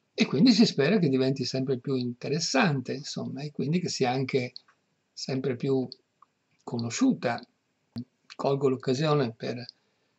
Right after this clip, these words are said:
ringraziare ancora coloro che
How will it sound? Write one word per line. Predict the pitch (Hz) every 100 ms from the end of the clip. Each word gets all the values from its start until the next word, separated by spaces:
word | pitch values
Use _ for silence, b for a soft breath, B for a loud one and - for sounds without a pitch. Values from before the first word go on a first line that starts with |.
| _ _ _ _
ringraziare | 151 147 147 143 - 147 143
ancora | 135 131 147 143 127
coloro | - 123 127 131
che | 120 - 123 123